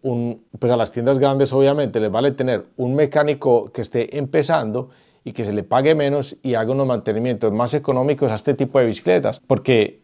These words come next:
es complicado. Yo también entiendo el lado del papá de pagar un mantenimiento de una mano obra, de obra costosa para una bicicleta, pero repito, es un negocio, los, los mecánicos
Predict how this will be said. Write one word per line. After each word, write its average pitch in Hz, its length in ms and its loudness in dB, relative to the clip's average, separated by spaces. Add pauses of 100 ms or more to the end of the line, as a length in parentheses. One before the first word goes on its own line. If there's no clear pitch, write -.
es 120 140 0
complicado. 139 480 4
Yo 113 100 0
también 135 260 2
entiendo 135 460 2
el 104 220 0
lado 107 200 4
del 139 140 2
papá 135 560 2
de 117 160 -4
pagar 120 560 2 (180)
un 117 100 -6
mantenimiento 120 560 -2
de - 20 -2
una 117 140 -2
mano 131 260 0
obra, 127 420 2
de 123 140 -2
obra 123 320 4
costosa 135 640 0 (320)
para 110 200 2
una 117 60 2
bicicleta, 101 480 -2
pero 147 380 2 (220)
repito, 151 640 -2
es 101 160 -10
un 120 100 -2
negocio, 151 680 2
los, - 440 -4
los 120 180 -2
mecánicos 123 640 0